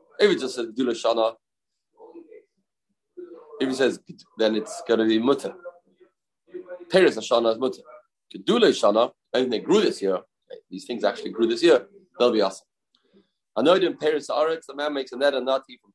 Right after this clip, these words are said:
Peres Aretz. Not eat Peres Aretz. Also, B'chal Peres Aretz.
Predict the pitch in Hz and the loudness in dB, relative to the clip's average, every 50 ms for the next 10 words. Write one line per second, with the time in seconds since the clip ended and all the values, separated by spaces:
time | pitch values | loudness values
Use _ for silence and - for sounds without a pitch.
0 | _ 123 117 117 113 - 113 120 131 139 - - - - _ _ - _ _ _ | _ -12 -12 -10 -8 -6 -2 -2 -2 -2 -4 -10 -20 -20 _ _ -20 _ _ _
1 | _ _ - 403 403 - _ _ _ _ _ _ _ _ _ _ _ _ _ _ | _ _ -20 -20 -20 -20 _ _ _ _ _ _ _ _ _ _ _ _ _ _
2 | _ _ _ _ _ _ _ _ _ _ _ _ - - - _ _ _ _ - | _ _ _ _ _ _ _ _ _ _ _ _ -20 -20 -20 _ _ _ _ -2
3 | 120 123 123 127 - 131 131 131 127 - 113 131 147 160 160 - - _ _ _ | 0 0 0 0 2 4 4 4 4 6 6 6 6 4 2 -2 -10 _ _ _
4 | _ _ _ - - - 139 160 - 160 147 131 - 147 143 139 185 220 214 196 | _ _ _ -8 -2 0 2 2 2 0 -2 0 0 0 2 4 6 6 6 6
5 | - 120 98 98 90 - - - - | 4 2 0 -2 -2 -8 -14 -20 -20